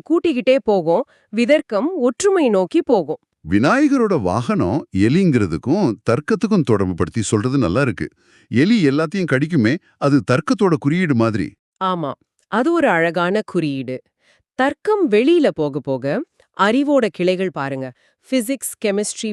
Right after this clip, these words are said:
Speaker 1: பயாலஜின்னு பிரிஞ்சுக்கிட்டே போகுது. ஆனா விதர்க்கம், அதாவது இந்த சிறப்பு தர்க்கம் அல்லது விவேகம், விழிப்புணர்வு,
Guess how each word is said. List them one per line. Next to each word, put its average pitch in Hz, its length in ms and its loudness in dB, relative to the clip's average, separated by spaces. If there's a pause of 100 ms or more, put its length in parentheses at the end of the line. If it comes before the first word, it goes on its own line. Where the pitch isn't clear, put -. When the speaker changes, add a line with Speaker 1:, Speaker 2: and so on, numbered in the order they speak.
Speaker 1:
பயாலஜின்னு 190 840 -2
பிரிஞ்சுக்கிட்டே 277 580 -2
போகுது. 131 360 -6 (460)
ஆனா 285 280 0
விதர்க்கம், 165 640 -2 (320)
அதாவது 170 400 -2
இந்த 294 160 -2
சிறப்பு 208 520 -2
தர்க்கம் 180 460 -4 (260)
அல்லது 180 360 -2
விவேகம், 180 600 0 (220)
விழிப்புணர்வு, 160 800 -2